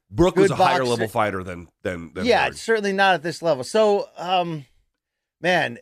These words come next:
Speaker 2: uh, this could be still a great fight. But I think it's gonna be more valuable to Stevenson if he wins, Luke, if, if he has moments that he has to overcome. If he, you know, s-, puts, builds a lead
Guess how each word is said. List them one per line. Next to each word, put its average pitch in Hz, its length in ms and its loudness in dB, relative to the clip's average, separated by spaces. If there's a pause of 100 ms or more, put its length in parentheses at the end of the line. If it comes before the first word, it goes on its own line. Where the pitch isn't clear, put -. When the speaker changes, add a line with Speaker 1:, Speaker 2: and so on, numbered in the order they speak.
Speaker 2:
uh, 165 300 2 (1300)
this 196 220 -4
could 240 160 -2
be 269 220 0
still 190 320 2
a 156 40 -2
great 160 200 0
fight. 127 320 -2 (1400)
But 175 260 2 (100)
I 170 140 0
think 220 160 -4
it's 247 140 -6
gonna 202 180 0
be 170 120 -4
more 175 200 0
valuable 160 600 0
to 139 80 -8
Stevenson 139 760 -8 (400)
if 151 140 -4
he 160 100 -2
wins, 165 300 -2
Luke, 147 320 -2 (480)
if, 165 300 -4 (140)
if 165 200 -6
he 170 120 -4
has 180 460 0
moments 131 520 -4
that 127 120 -4
he 127 80 -6
has 120 140 -6
to 131 80 -4
overcome. 107 480 -6 (240)
If 175 280 -2
he, 185 300 -4
you 226 120 -2
know, 196 180 4
s-, - 160 -10
puts, - 340 -4
builds 208 320 0
a 233 60 0
lead 214 380 -4